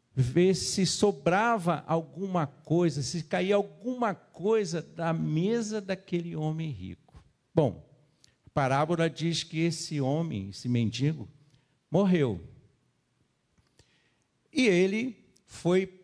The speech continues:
para o seio de Abraão.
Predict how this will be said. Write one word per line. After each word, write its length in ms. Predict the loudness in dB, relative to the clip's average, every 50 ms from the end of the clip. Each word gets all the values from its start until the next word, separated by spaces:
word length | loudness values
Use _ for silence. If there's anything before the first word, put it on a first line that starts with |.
| _ _ _ _ _ 0
para 520 | 2 2 4 4 2 2 0 0 -2 -8 -18 _ _ _ _
o 140 | -4 -2 -2
seio 800 | -2 -2 -4 -4 -4 -2 0 2 2 2 2 0 -2 -4 -6 -8 -14
de 260 | -16 -14 -8 -2 -2
Abraão. 580 | 0 0 0 -2 -2 -2 -2 -4 -4 -6 -8 -10